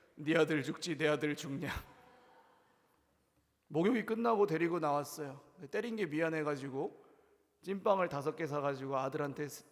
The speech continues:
두 개 주고 아버지가 세 개를 먹었습니다. 그랬더니 아들이 뭐라고 합니까?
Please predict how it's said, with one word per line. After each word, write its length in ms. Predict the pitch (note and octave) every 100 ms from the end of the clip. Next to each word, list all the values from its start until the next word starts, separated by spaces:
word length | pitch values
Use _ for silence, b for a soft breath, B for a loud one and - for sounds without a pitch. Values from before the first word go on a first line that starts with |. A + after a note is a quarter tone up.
| _
두 140 | - D#3
개 160 | E3
주고 420 | C#3 C#3 C#3 B3 - B B -
아버지가 440 | D3+ C#3+ C3+ C3+
세 200 | C#3 E3+
개를 200 | F3 D#3+
먹었습니다. 640 | C#3+ C3+ C3 C3 A#2+ C3 A#2 _
그랬더니 360 | - D3+ E3+ D3+
아들이 260 | C#3+ D#3
뭐라고 340 | C#3 C#3+ D3 C#3
합니까? 480 | C3 C3 - B2